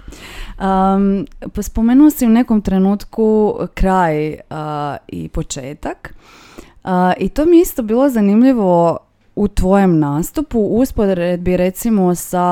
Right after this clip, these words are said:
stand-up, e, komičarima koje sam imala priliku gledati na Netflixu i na njihove stand-upove. A, ti si imao zapravo jasno naznačen uvod i jasno naznačen kraj.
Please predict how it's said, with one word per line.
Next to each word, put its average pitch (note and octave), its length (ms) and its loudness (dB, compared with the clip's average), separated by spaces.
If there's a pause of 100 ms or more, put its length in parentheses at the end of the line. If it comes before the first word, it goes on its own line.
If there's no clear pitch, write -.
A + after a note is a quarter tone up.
stand-up, F#3 760 -2 (180)
e, - 100 -8 (300)
komičarima F3 760 -2
koje E3+ 200 -4
sam F3 280 -2
imala F3+ 360 0
priliku E3+ 500 -6
gledati D#3+ 520 -4
na D#3+ 120 0
Netflixu F#3+ 960 -4
i F#3 100 2
na F3 120 2
njihove D#3+ 580 -4
stand-upove. E3 800 -8 (600)
A, F3 420 0
ti C#4 200 0
si - 340 -4
imao A3 460 6
zapravo D#3 1040 -2 (580)
jasno F#3 640 2
naznačen D3+ 1120 -4 (100)
uvod F3 460 -2 (240)
i F3 140 -4
jasno F3+ 380 0
naznačen D#3+ 680 -2
kraj. - 420 -10